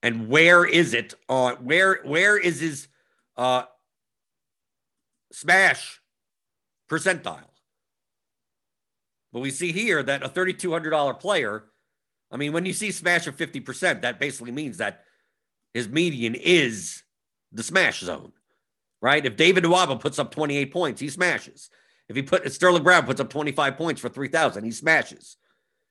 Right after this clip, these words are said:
If Eric Gordon, his median is thirty-four point nine eight,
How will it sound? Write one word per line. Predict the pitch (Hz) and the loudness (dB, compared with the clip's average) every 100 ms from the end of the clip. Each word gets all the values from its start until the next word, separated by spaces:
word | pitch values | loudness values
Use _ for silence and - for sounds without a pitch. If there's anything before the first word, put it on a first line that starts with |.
| _ | _
If | 127 135 - - | -2 -2 -4 0
Eric | 165 190 143 | 4 4 6
Gordon, | 185 208 135 127 - _ | 4 4 2 -4 -14 _
his | 160 143 | -4 -2
median | 156 214 185 143 | 0 2 2 0
is | 120 | -2
thirty-four | - 156 156 147 156 | -2 0 2 2 -2
point | 147 143 135 | 0 -2 2
nine | 131 127 | 2 2
eight, | 147 - | 0 -2